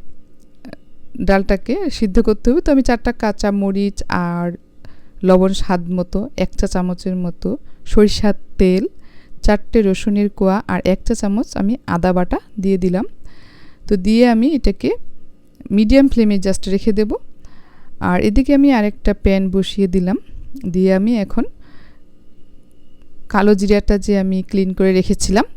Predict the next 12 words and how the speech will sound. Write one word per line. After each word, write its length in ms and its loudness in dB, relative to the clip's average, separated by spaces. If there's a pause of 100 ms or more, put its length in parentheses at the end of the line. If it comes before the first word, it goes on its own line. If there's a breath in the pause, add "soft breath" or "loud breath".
(140)
তো 280 0
সেটাই 360 2
আমি 180 0
এখন 260 -2
ভেজে 280 -2
নেব। 220 -4
তো 140 -2
এটা 120 4
এখনও 220 4
ভেজা 280 2
ভেজা 320 4
আছে, 280 0